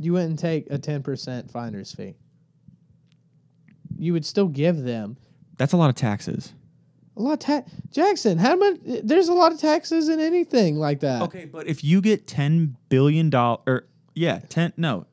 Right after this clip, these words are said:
Speaker 2: a billion dollars. If you get a billion dollars from the government,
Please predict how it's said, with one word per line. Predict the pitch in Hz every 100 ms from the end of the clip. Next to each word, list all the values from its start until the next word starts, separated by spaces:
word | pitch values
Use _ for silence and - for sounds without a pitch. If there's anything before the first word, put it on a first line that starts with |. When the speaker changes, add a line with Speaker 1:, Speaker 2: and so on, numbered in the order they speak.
| -
Speaker 2:
a | 131
billion | 165 180 131
dollars. | 107 90 82 -
If | 139
you | 185
get | 226
a |
billion | 143 127 135 143
dollars | 127 113 107
from | 123
the | 117
government, | 107 107 98 92